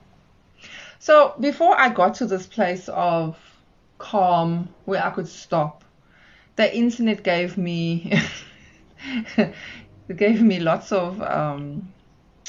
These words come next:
escape routes. I found myself just binge watching Netflix. I found myself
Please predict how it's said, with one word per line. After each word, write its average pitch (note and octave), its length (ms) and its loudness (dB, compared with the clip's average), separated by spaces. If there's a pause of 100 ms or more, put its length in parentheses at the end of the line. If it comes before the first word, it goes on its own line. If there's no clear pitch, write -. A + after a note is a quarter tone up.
(220)
escape D#3 640 -2 (320)
routes. D3 640 -6 (520)
I F#3+ 100 2
found G3+ 220 4
myself F3+ 460 0
just - 420 -10
binge E3+ 280 -2
watching D#3 420 -2
Netflix. D3 1120 -8
I - 180 -6
found D#3+ 300 -2
myself D3 640 -4